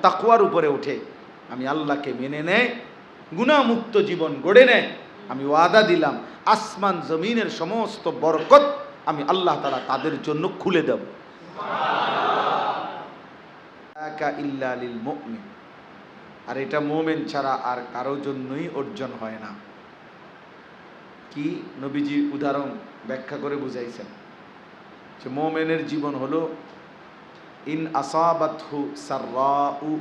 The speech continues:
শাকারা", যদি তার পছন্দনীয় জিনিস তার জীবনে আসে, তো একজন ঈমানদার আল্লাহ তাআলার শুকর আদায় করে, "ফাকানা খাইরান লাহু",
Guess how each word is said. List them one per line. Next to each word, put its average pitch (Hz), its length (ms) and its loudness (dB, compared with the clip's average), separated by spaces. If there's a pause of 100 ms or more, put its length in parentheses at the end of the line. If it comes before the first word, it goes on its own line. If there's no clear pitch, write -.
শাকারা", 120 480 -6 (1400)
যদি 147 320 -2
তার 143 120 2 (120)
পছন্দনীয় 165 680 -4
জিনিস 147 460 -4
তার 131 220 -6
জীবনে 135 320 -6
আসে, 147 380 -8 (1120)
তো 139 260 -2
একজন 143 380 -4
ঈমানদার 135 500 -4 (160)
আল্লাহ 131 260 -6 (120)
তাআলার 123 220 -4
শুকর - 380 -4
আদায় 131 340 -2
করে, 98 120 -12 (1040)
"ফাকানা 151 500 0 (120)
খাইরান 156 420 0
লাহু", 113 120 -10